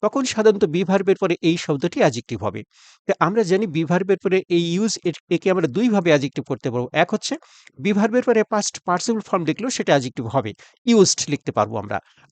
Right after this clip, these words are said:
এবার আমরা যদি মনে করি এটিকে আমরা অ্যাডজেক্টিভ বানিয়ে দেবো, ইউজফুল, তাহলেই হবে। তা আমরা ইউজডটি লিখলাম, ইউজফুলও তুমি লিখতে পারো, কোনো সমস্যা নেই।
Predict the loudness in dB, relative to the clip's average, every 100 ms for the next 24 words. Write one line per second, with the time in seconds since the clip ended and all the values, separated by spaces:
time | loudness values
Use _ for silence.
0 | -6 -2 0 0 -2 -2 -2 -2 -2 -4
1 | -6 -8 -4 -4 0 0 -2 -4 -6 -4
2 | -2 0 -2 -4 -12 _ _ 2 2 2
3 | 2 2 2 -4 -2 2 0 0 -6 -8
4 | -18 _ -4 0 0 0 -2 -2 -2 -4
5 | -6 -6 -2 -4 0 -2 -2 -2 -2 -2
6 | -6 -8 -6 -6 -4 -6 -6 -8 -8 -8
7 | -8